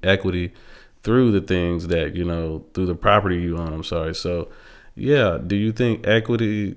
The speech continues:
amongst, like, the knowledge of it amongst, uh, the African American community is something that really a lot of times, uh, diminishes the wealth that a lot of times, you know, the African commu-, African American community can use to pass on to the, you know, the later generations?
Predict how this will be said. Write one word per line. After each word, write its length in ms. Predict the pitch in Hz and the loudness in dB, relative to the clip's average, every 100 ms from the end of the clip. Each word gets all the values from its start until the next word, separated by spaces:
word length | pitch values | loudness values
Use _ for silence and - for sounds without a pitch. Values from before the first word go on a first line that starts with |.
| - - - | -12 -12 -6
amongst, 500 | 90 95 95 - 90 | -2 0 0 -2 -4
like, 120 | 85 | -2
the 60 | 87 | -2
knowledge 380 | 90 95 92 95 | 2 2 2 0
of 160 | 95 | 0
it 80 | 92 | -2
amongst, 460 | 90 90 90 - 90 | -2 -2 -4 -6 -4
uh, 280 | 85 82 - | -2 -2 -4
the 80 | 82 | -2
African 440 | 90 90 85 87 | -2 -4 -6 -6
American 440 | 87 87 90 92 92 | -4 -2 -2 -4 -6
community 500 | 92 92 95 92 85 | -4 -2 -2 -2 -4
is 120 | 87 | -4
something 340 | 92 87 87 | -4 -4 -4
that 180 | 87 80 | -4 -4
really 340 | 85 92 95 90 | -2 0 0 0
a 60 | |
lot 180 | 87 87 | 0 0
of 80 | 85 | -2
times, 480 | 92 87 85 95 - _ _ _ _ _ _ _ - 50 | -4 -4 -4 -8 -16 _ _ _ _ _ _ _ -16 -8
uh, 280 | 50 - | -8 -8
diminishes 600 | - 82 90 92 90 92 87 | -8 -4 0 0 0 -2 -4
the 100 | 82 | -2
wealth 380 | 87 90 90 - | 0 0 -2 -4
that 100 | 85 | -2
a 60 | |
lot 200 | 85 85 | 0 -2
of 80 | 82 | -4
times, 380 | 90 82 82 80 - | -4 -4 -6 -10 -8
you 160 | 92 | -6
know, 140 | 92 80 | -4 -2
the 100 | 80 | -2
African 480 | 85 - 87 87 | -4 -4 -6 -6
commu-, 340 | 85 90 90 82 | -6 -6 -4 -4
African 380 | 90 90 - 92 | -2 -2 -2 -2
American 400 | 92 90 87 90 | 0 -2 -4 -8
community 340 | - 90 90 87 | -8 -6 -6 -6
can 180 | 90 | -8
use 220 | 87 90 87 | -6 -6 -6
to 80 | - | -8
pass 380 | - 92 87 | -2 0 0
on 320 | 95 92 95 92 - - | -4 -4 -4 -8 -16 -14
to 140 | - | -8
the, 100 | 87 | -6
you 80 | 95 | -6
know, 140 | 107 85 | -6 -4
the 60 | |
later 240 | 85 87 87 | -2 -2 -2
generations? 640 | 90 87 95 95 101 101 | -2 0 0 0 -6 -10